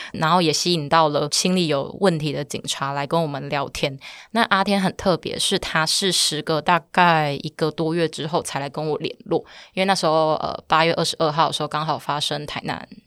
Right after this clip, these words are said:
杀警案，然后阿天是八月二十五号的时候跟我联络，然后他那时候就跟我说，他看到杀警案的时候，他其实，呃，好像七月份就想跟我们联络，只是那时候还没有太大的感触。那他八月份再跟我联络的时候，是因为他看到，呃，杀警案之后，两位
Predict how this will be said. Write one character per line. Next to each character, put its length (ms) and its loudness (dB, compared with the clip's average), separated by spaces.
杀 180 -6
警 220 -8
案， 140 0
然 100 -4
后 60 -2
阿 100 2
天 160 -4
是 80 -10
八 160 0
月 60 -2
二 100 -4
十 160 -4
五 40 -8
号 160 -2
的 40 -6
时 80 -8
候 60 -14
跟 140 -6
我 80 -6
联 240 -8
络， 120 -4
然 100 2
后 40 0
他 100 -2
那 80 0
时 100 -4
候 80 -2
就 80 -6
跟 120 -2
我 120 -4
说， 140 -6
他 120 -8
看 240 -6
到 220 0
杀 200 2
警 200 -6
案 160 -2
的 80 -12
时 180 -8
候， 120 -6
他 80 -4
其 120 4
实， 220 4
呃， 200 -2
好 120 0
像 160 2
七 160 4
月 80 6
份 120 2
就 60 2
想 160 -2
跟 100 -2
我 60 -2
们 80 -8
联 140 -6
络， 140 -4
只 100 -8
是 80 -4
那 80 0
时 100 -4
候 60 0
还 120 -4
没 100 -4
有 100 -6
太 160 0
大 220 -2
的 240 -12
感 220 -8
触。 180 -8
那 100 0
他 180 -2
八 140 2
月 40 2
份 140 -2
再 140 4
跟 140 -4
我 80 -4
联 140 -6
络 160 -2
的 60 -2
时 80 -6
候， 60 -4
是 160 -2
因 60 -2
为 60 0
他 140 -6
看 260 0
到， 260 2
呃， 140 -4
杀 180 4
警 160 -4
案 240 2
之 180 -4
后， 360 0
两 200 2
位 160 6